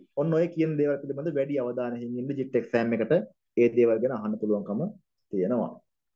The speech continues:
අනිත් එක තමයි රෙෆරන්සස්. මේ රෙෆරන්සස් වල නම් සාමාන්‍යයෙන් අපිට මෙතෙක් අහලා නැහැ එහෙම, අ, අයිකන් එකක් සම්බන්ධව. අ, නමුත් මෙන්න මේ අයිකන් එක මේ ඒ බී එක කියලා තියෙනවා.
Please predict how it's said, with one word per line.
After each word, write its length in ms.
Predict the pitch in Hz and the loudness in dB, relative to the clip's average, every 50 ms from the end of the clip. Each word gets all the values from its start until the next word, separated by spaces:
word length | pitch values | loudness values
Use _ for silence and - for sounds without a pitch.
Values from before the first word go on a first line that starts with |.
| _ _ _ _ _ _ _ - | _ _ _ _ _ _ _ -2
අනිත් 220 | 131 160 175 170 | 0 2 2 2
එක 100 | 202 196 | 2 4
තමයි 160 | 214 208 208 175 | 4 4 4 6
රෙෆරන්සස්. 600 | 156 160 156 160 180 190 208 208 196 202 196 - 175 135 - - - _ _ _ _ - - _ _ _ | 4 4 4 4 2 2 2 2 0 -2 -2 -2 -2 -2 -4 -8 -16 _ _ _ _ -20 -20 _ _ _
මේ 140 | - 160 156 | -2 0 2
රෙෆරන්සස් 560 | 151 139 143 156 175 180 170 175 180 175 - | 2 2 2 2 0 2 2 0 0 0 2
වල 80 | 180 175 | 2 2
නම් 200 | 175 180 180 175 | 2 0 -2 -4
සාමාන්‍යයෙන් 480 | 165 156 156 156 160 160 160 165 165 156 | -4 -4 -4 -2 -2 0 0 0 0 0
අපිට 300 | 147 - 165 160 165 151 | 0 0 0 -2 -2 -2
මෙතෙක් 240 | 143 131 151 151 - - - | 0 0 0 0 0 -2 -4
අහලා 300 | 117 127 143 147 143 139 | -2 2 2 2 2 2
නැහැ 280 | 139 135 139 151 147 | 0 -2 -2 -2 0
එහෙම, 220 | 143 143 139 139 139 139 131 - - _ _ _ _ _ - - - - | 0 0 0 0 -2 -2 -2 -6 -10 _ _ _ _ _ -20 -20 -6 -2
අ, 120 | 127 123 123 123 120 120 120 120 120 120 117 117 117 113 - 120 - - - - _ _ _ _ _ - - _ _ _ _ _ _ _ _ _ _ _ _ _ _ _ _ _ _ _ _ _ _ - | 2 4 4 6 6 6 6 6 4 4 2 0 -2 -2 -2 -4 -4 -6 -8 -14 _ _ _ _ _ -20 -20 _ _ _ _ _ _ _ _ _ _ _ _ _ _ _ _ _ _ _ _ _ _ -2
අයිකන් 340 | 131 135 143 - 165 156 151 | -2 0 0 0 -2 -2 0
එකක් 220 | 143 139 147 156 - | 0 0 0 0 0
සම්බන්ධව. 580 | 131 131 139 147 147 135 120 107 101 98 107 135 180 247 - - - _ _ _ _ _ _ _ _ - | 0 0 2 2 2 2 2 0 0 2 2 2 2 0 -2 -8 -20 _ _ _ _ _ _ _ _ -6
අ, 240 | 113 110 113 110 - - | -4 -2 0 -2 -2 0
නමුත් 420 | 131 135 147 170 208 233 233 208 | 0 0 2 2 2 2 0 0
මෙන්න 300 | 180 175 185 202 214 190 | 2 2 2 2 2 2
මේ 180 | 170 170 196 185 | 2 2 2 2
අයිකන් 480 | 160 160 185 202 208 208 185 165 147 | 2 2 0 0 0 -2 -2 -2 -4
එක 160 | 135 127 131 | -6 -6 -6
මේ 160 | 143 156 160 - | -6 -6 -4 0
ඒ 280 | 165 165 175 190 208 214 | 2 4 6 6 6 4
බී 340 | 175 190 208 220 226 208 - | 2 -2 -4 -4 -4 -4 -4
එක 240 | 180 180 220 233 190 | -2 0 0 0 0
කියලා 240 | 190 165 147 123 110 | 0 -2 -2 -2 -4
තියෙනවා. 400 | - 117 107 98 87 - - | -6 -8 -12 -12 -12 -14 -18